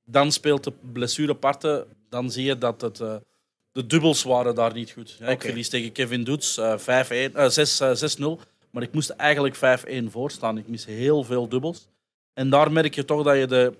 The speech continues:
Speaker 1: die extra uren training nog mist om, om dan toch weer door te bijten. Dus daar merkte ik wel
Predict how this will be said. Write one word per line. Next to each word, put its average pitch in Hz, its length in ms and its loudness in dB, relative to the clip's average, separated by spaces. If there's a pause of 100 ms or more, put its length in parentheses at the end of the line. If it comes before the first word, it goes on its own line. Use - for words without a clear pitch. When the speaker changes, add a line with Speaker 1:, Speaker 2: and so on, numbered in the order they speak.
Speaker 1:
die 131 140 -8
extra - 380 0
uren 131 300 -2
training 127 520 -2 (240)
nog 135 240 -10
mist 127 460 -4 (380)
om, 123 340 -4
om 120 260 -4
dan 127 240 0
toch 131 200 -4
weer 131 320 0 (120)
door 135 260 4
te 131 100 -8
bijten. 131 400 2
Dus 120 160 -12
daar 139 240 6
merkte 147 500 0
ik 151 140 -8
wel 139 300 2